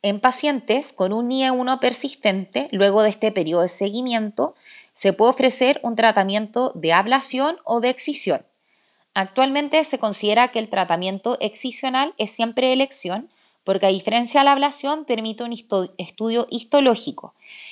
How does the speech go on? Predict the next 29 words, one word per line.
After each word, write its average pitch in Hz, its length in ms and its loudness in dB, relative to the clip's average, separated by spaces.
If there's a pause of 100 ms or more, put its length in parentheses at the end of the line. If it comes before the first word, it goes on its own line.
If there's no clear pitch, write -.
(180)
y 180 100 -4
sobre 190 360 2
todo 277 520 4
va 202 140 2
a 226 60 4
ser 214 240 -2
de 160 100 -4
regla 262 480 -2
en 208 160 -4
pacientes 214 420 -6
con 208 200 -4
colposcopía 180 840 0
insatisfactoria, 277 1200 -2 (320)
legrado 175 340 4
endocervical 196 640 -4
positivo 262 640 -4
o 247 100 -2
que 240 120 -2
tengan 240 300 -2
antecedentes 226 720 -4
de 277 120 0
tratamientos 254 680 -2
previos. - 420 -6 (600)
Es 233 220 -4
importante 226 840 -2 (340)
mencionar 226 760 -2 (320)
que 190 80 2
en 175 100 -2
pacientes 226 760 -2